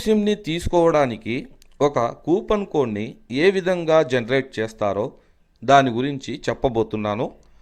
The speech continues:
So, మీరు కూడా జియో సిమ్‌ని తీయడానికై కూపన్ కోడ్ని జనరేట్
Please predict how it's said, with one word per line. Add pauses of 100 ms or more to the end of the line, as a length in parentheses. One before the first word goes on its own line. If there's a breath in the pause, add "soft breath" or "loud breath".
(400)
So, (560 soft breath)
మీరు (100)
కూడా (1120)
జియో (140)
సిమ్‌ని (100)
తీయడానికై (840)
కూపన్
కోడ్ని (100)
జనరేట్